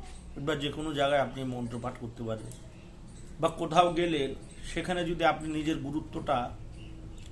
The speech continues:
বজায় রাখতে চান বা সেখানে যদি দশজনের মধ্যে যদি আপনার গুরুত্বটা বাড়াতে চান,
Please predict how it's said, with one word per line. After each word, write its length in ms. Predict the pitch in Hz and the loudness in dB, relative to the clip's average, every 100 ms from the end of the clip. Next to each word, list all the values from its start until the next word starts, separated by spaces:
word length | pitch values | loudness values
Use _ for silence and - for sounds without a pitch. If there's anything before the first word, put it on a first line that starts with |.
| 123 | 0
বজায় 280 | 127 139 151 147 | 6 8 8 6
রাখতে 200 | 143 156 147 | 2 -4 2
চান 140 | 139 131 | 2 2
বা 60 | 117 | -2
সেখানে 240 | 139 151 156 147 | -2 -2 -2 -2
যদি 140 | 139 117 | -2 2
দশজনের 520 | 135 151 123 165 175 165 | 6 6 6 4 6 4
মধ্যে 200 | 156 151 147 | 2 -2 -4
যদি 140 | 143 139 135 | -2 2 2
আপনার 260 | 135 151 143 | 4 2 2
গুরুত্বটা 380 | 143 143 147 131 120 | -2 -4 -4 -2 2
বাড়াতে 280 | 120 131 135 | 0 0 -4
চান, 140 | 143 | -4